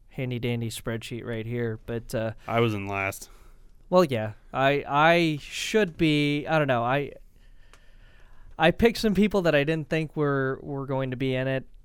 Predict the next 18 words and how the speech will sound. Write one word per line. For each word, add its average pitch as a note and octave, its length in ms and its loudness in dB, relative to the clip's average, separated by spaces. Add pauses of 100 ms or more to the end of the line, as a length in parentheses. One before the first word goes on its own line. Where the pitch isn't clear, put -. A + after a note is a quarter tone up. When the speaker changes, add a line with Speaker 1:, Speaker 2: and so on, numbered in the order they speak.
Speaker 1:
Um, B2 420 -4 (300)
and C3 180 -6
then, A#2+ 500 -2 (600)
you C#3+ 80 -2
know, B2 60 0
by D#3 160 2
the, D3 220 -2
uh, C3+ 40 0
like, C3 200 -2
speaking F#3 380 0
of D3+ 80 -4
people D#3+ 220 -2
that, C3 180 0
like, A#2+ 220 -6
weren't D#3 160 -2
supposed C3+ 240 -2
to C3+ 60 -10
be B2+ 400 -4